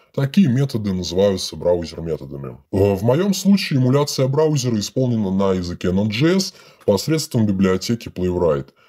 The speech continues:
Вариаций реализации достаточное множество. Суть, э, данного метода заключается в том, чтобы симулировать поведение реального пользователя и после прохождения проверки на робота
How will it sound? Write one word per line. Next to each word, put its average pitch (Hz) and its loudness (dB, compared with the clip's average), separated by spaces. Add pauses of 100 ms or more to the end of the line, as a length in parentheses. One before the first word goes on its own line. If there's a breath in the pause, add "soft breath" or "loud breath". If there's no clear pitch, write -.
(560 soft breath)
Вариаций 165 2
реализации 139 2
достаточное 104 -2
множество. 85 -6 (100)
Суть, - 2
э, 110 2
данного 113 2
метода 156 2
заключается 113 0
в 135 -10
том, 180 0
чтобы 123 0
симулировать 104 2
поведение 90 -2
реального 85 -2
пользователя 180 0 (680 soft breath)
и 190 6 (640 loud breath)
после 120 2
прохождения 92 -2
проверки 90 -4
на 120 4
робота 180 0